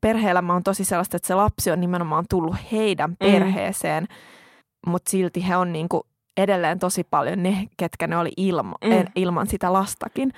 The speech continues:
Speaker 2: Niin.
Speaker 1: Tai tiedätkö, mitä mä ajan takaa?
Speaker 2: Kyllä, niin, se, niin. Just sitä, että et, et se lapsi on tullut mukaan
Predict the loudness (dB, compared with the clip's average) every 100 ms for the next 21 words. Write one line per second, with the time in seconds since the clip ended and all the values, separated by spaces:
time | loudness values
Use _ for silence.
0 | -2 2 4 2 0 0 -2 0 0 -2
1 | -2 0 2 4 2 0 -4 -2 -2 -4
2 | -4 -2 -2 -4 -12 _ -4 -2 -2 0
3 | 0 0 -4 -4 -6 -10 -6 -2 2 0
4 | 0 -2 0 0 0 0 0 0 0 0
5 | 0 0 -2